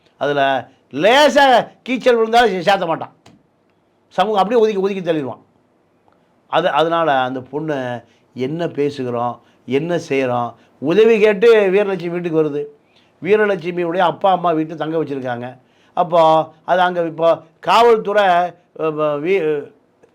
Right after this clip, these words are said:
அஹ், விஜயலட்சுமியோட ஃபோனெல்லாம் வாங்கிட்டு போயிட்டாங்க. ஏன்னு கேட்டா, அந்த ஃபோன்ல மாமா வந்துருவார். மாமா வந்தா, "மாமா, சொல்லுங்க மாமா, உனக்கு ஒரு ஐம்பதாயிரம் அக்கௌண்ட்ல போடுறேன்னு" கிளம்பிடுனா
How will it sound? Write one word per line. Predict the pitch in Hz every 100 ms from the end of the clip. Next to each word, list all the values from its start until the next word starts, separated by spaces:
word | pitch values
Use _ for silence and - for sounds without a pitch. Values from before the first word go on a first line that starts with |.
| _
அஹ், | 135 147 147 147
விஜயலட்சுமியோட | 180 226 202 185 180
ஃபோனெல்லாம் | 160 165 180 170 160
வாங்கிட்டு | 160 143
போயிட்டாங்க. | 139 123 117 _ _ _ _ -
ஏன்னு | 196 196
கேட்டா, | 165 156 147 143 143 143 123 _ _
அந்த | - 175
ஃபோன்ல | 165 196 202 190
மாமா | 190 214 214
வந்துருவார். | 185 170 165 156 127 _ _ _ _ _ _
மாமா | - 190 233 233
வந்தா, | 220 220 233
"மாமா, | 214 240 269 294 277
சொல்லுங்க | 202 240 247
மாமா, | 233 226 233 240 226 160 - _ _ -
உனக்கு | 180 185 185
ஒரு | 190
ஐம்பதாயிரம் | 208 240 247
அக்கௌண்ட்ல | 214 226 233
போடுறேன்னு" | 208 214 202
கிளம்பிடுனா | 202 214 208 185 175 170 160